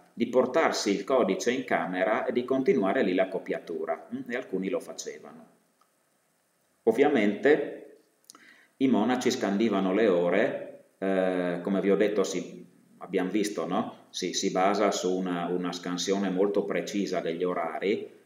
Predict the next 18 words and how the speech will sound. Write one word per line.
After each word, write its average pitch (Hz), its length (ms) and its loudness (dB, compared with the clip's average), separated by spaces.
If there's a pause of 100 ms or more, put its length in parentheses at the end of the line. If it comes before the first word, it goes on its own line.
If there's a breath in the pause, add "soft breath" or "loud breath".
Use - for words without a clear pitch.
E 113 100 -2
come 113 220 4
facevano 87 680 0
a 82 40 -6
vedere 87 400 -2
l'ora? 85 300 -2
Certamente 95 600 -4
non 95 180 -2
con 92 140 -4
l'orologio 92 1040 0
che, 92 360 2
eh, 95 160 -10
venne 92 280 -4
inventato 87 600 -4
tempo 87 340 -4
dopo, 85 440 -2
no? 120 380 -6 (320 loud breath)
I, 117 1080 4